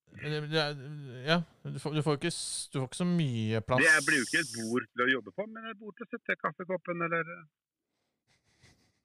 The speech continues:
Speaker 2: en lettøl.
Speaker 1: En lettøl. En kjørepils.
Speaker 2: En kjørepils.
Speaker 1: Ehm,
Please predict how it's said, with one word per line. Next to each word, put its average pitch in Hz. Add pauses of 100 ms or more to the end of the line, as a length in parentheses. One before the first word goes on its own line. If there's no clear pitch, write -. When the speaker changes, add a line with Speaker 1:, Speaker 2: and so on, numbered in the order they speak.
Speaker 2:
en 156
lettøl. 151 (340)
Speaker 1:
En 147
lettøl. 147 (340)
En 147
kjørepils. 143 (920)
Speaker 2:
En 151
kjørepils. 117 (640)
Speaker 1:
Ehm, 156